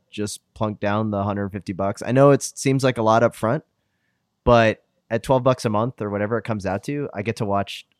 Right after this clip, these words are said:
a ton of bike racing, and there's a lot of women's racing on there. It's been pretty great, and that's actually how I've been able to watch more and more racing.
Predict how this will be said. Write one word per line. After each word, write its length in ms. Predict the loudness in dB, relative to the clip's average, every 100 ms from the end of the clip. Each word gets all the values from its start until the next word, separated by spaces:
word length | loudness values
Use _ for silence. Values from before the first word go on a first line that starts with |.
| -14
a 100 | -14
ton 260 | -8 -4 -4
of 120 | -6 -12 _ _ _ _
bike 200 | -6 -4
racing, 420 | -2 -2 -4 -6 -8 -6
and 340 | -2 -2 -4 _
there's 260 | -4 -2 -2
a 60 | -4
lot 240 | -2 -2
of 80 | -2
women's 260 | -4 -4
racing 300 | -6 -8 -8
on 140 | -8 -6
there. 260 | -6 -6 -10 -14
It's 160 | -14 -10
been 220 | -12 -10
pretty 280 | -8 -6 -2
great, 320 | -2 -2 -4 _
and 100 | -10
that's 200 | -6 -4
actually 240 | -4 -2 -2
how 160 | -2
I've 80 | -2
been 80 | -4
able 160 | -6 -6
to 80 |
watch 260 | -6 -6 -8 -14
more 160 | -12
and 80 | -10
more 120 | -10
racing. 280 | -12 -12